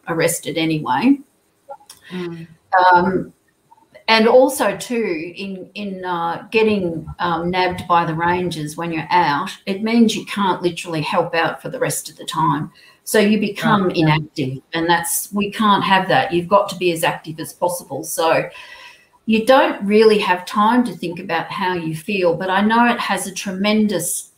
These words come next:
Speaker 1: emotional effect on you in the end, because after years of doing this now, every time I hear a sound, I jump.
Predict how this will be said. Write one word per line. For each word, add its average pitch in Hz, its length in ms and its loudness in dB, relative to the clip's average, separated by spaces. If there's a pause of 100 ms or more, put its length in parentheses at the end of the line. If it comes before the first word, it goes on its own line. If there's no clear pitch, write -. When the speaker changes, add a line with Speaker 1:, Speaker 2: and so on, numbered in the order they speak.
Speaker 1:
emotional 180 640 0
effect 180 420 -4
on 151 160 0
you 156 200 0
in 165 180 -6
the 160 240 0
end, 156 380 -2 (520)
because 185 1000 2
after 214 340 4
years 208 420 2
of 160 120 -4
doing 196 380 0
this 147 260 -2
now, 175 300 0
every 208 260 2
time 208 300 4
I 165 100 2
hear 180 240 0
a 160 60 0
sound, 170 400 0
I 147 100 0
jump. 175 400 2